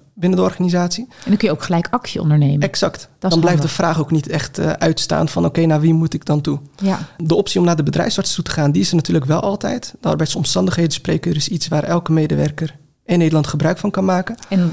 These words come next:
Speaker 2: vitaliteitscoach kan er ook naartoe verwijzen dan?
Speaker 1: Exact. Dus die kan ook inderdaad zeggen van, hè, in dit gesprek hebben we het hierover gehad, maar ik denk dat het handig is om dit ook met de bedrijfsarts te bespreken.
Speaker 2: Ja.
Speaker 1: Eh, en die bedrijfsarts die kan dan weer interventies buiten de organisatie gaan inzetten.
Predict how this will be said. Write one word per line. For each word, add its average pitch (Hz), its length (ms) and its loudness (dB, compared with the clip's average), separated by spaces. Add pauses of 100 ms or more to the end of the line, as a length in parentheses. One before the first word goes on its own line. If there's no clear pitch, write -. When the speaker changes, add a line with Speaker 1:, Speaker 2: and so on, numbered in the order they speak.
(160)
Speaker 2:
vitaliteitscoach 180 840 0
kan 165 160 -2
er - 60 -4
ook 185 100 2
naartoe 160 300 0
verwijzen 143 440 0
dan? 143 200 0 (280)
Speaker 1:
Exact. - 500 -4
Dus 165 140 0
die 165 100 0
kan 175 140 2
ook 175 140 0
inderdaad 165 340 2
zeggen 170 220 -4
van, 170 160 2
hè, 175 240 2
in 160 160 2
dit 156 140 0
gesprek - 360 -2
hebben 160 240 0
we 156 60 2
het 151 120 -2
hierover 180 380 2
gehad, 170 340 -2
maar 170 140 0
ik 156 100 -4
denk 160 120 2
dat 156 120 -2
het 143 100 -6
handig 175 280 2
is 190 200 -4
om 180 320 -2 (200)
dit 180 280 -2
ook 185 120 -2
met 180 120 2
de 165 60 2
bedrijfsarts 165 460 -2
te 156 60 -4
bespreken. 147 520 -4 (280)
Speaker 2:
Ja. 220 260 0
Speaker 1:
Eh, 160 340 0
en 170 100 4
die 165 100 0
bedrijfsarts 160 520 -2
die 175 100 0
kan 160 160 -2
dan 151 140 2
weer 156 200 2
interventies 175 600 -2
buiten 160 300 -2
de 151 60 -4
organisatie 147 640 -2
gaan - 160 -8
inzetten. 143 440 -4